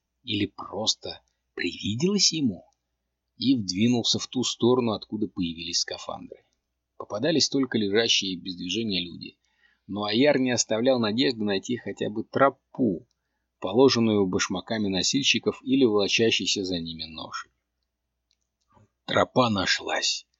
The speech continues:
Привела к стене холма и оборвалась там. Здесь они действительно исчезли. Аяр с усилием поднял руку и ткнул перчаткой скафандра в стену холма. На песок упал темный ком.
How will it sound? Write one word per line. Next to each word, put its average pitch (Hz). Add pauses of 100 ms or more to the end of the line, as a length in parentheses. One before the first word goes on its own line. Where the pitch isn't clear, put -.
(400)
Привела 110
к -
стене 107
холма 110
и -
оборвалась 104
там. 80 (500)
Здесь -
они 107
действительно 107
исчезли. - (340)
Аяр 127
с -
усилием 113
поднял 110
руку 151
и 175
ткнул 147
перчаткой -
скафандра -
в -
стену -
холма. - (1120)
На 98
песок 165
упал 117
темный 110
ком. -